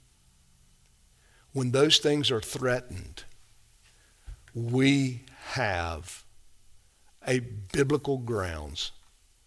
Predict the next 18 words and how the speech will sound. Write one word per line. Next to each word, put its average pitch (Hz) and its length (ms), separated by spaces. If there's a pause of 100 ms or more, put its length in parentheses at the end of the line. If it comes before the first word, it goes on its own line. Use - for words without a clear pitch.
(240)
to - 120
protect - 600
it. - 180 (1900)
Life, 101 400
liberty, 76 600
and 73 120
the 71 60
pursuit - 340
of 67 60
happiness. - 680 (2500)
Against 147 920
all 185 400
enemies, 160 800 (1000)
anybody 117 380
want 120 160
to 104 80
finish 135 280
it? 151 120